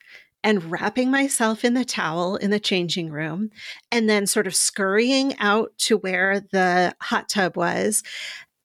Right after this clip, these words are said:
and noticing that the hooks for the towels were about ten feet <laughs> away from the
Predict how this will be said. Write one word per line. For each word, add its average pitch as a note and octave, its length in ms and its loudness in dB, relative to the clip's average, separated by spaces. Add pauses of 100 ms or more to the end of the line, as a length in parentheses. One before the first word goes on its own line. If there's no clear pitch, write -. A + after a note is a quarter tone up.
(180)
and A#3 220 4
noticing G#3+ 800 2
that G3 220 -4
the F#3+ 80 0
hooks - 400 -2
for C4 100 0
the G#3+ 80 2
towels A#3 720 0
were F#3+ 220 0
about G3 540 -4
ten G#3 280 0
feet D4+ 300 -2
<laughs> - 20 -6
away A#3+ 360 4
from A3 260 2
the - 60 2